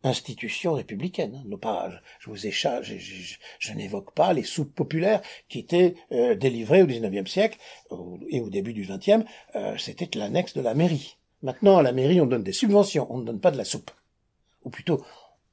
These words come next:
on invite les gens à venir à la soupe. C'est blague, euh, comme vous le jugerez. En tout cas, la vulnérabilité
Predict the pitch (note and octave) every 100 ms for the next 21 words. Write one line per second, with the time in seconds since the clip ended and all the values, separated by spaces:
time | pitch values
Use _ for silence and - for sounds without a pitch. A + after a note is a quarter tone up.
0 | _ - C3+ A#2 A#2+ F#2+ C#3+ A#2+ D#3+ C#3
1 | E3+ - C#3 A2 - - - - _ _
2 | _ _ _ - F#2 F#2 F#2 G2 G2+ F2
3 | - - - F#2+ F2+ F#2 A2 G2 F#2 G2
4 | F#2 A2 - D#2+ - - - D#3+ G3 -
5 | B2+ - _ _ _ _ _ - A#2+ C#3
6 | F#3+ D#3+ D#3 C#3 B2 G#2+ - A2+ -